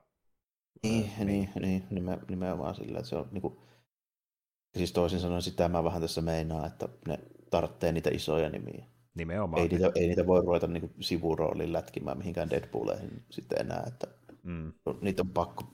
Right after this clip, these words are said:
Speaker 1: pakko panostaa niihin.
Speaker 2: Kyllä.
Speaker 1: Ensi vuosi näyttää varsinkin siltä, että se, niinku, box office ja isoin leffa ei ole todellakaan Marvel Studiosin leffa.
Speaker 2: Justiin näin. Ja kun puhutaan isoista nimistä, niin saatiin kuulla tosi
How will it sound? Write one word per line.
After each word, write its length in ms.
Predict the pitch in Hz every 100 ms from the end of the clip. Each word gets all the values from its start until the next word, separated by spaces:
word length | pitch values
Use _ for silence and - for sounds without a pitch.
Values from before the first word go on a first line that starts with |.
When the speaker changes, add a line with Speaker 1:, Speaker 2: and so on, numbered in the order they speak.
| -
Speaker 1:
pakko 260 | 110 - 101
panostaa 480 | 95 85 85 -
niihin. 240 | 85 90 98 - - - _
Speaker 2:
Kyllä. 300 | - 101 90 92
Speaker 1:
Ensi 200 | 98 -
vuosi 200 | 95 101
näyttää 380 | 95 90 98 - - -
varsinkin 260 | 92 92 95
siltä, 300 | - 82 78
että 100 | 78
se, 80 | 85
niinku, 300 | 80 76 - - _
box 220 | 92 92
office 280 | 73 - 87
ja 80 | 80
isoin 280 | - 80
leffa 240 | 76 - -
ei 260 | - 78 78
ole 80 | -
todellakaan 400 | 64 65 - 73
Marvel 260 | 64 -
Studiosin 420 | - - - - -
leffa. 140 | - _ -
Speaker 2:
Justiin 380 | 90 - 87 85
näin. 200 | 85 82 - _ _
Ja 80 | 87
kun 80 | 87
puhutaan 300 | 101 104 101
isoista 340 | 110 113 -
nimistä, 420 | 95 95 92 -
niin 180 | 82 82
saatiin 300 | 82 90 90
kuulla 300 | 85 90 90
tosi 640 | - - 104 123 92 -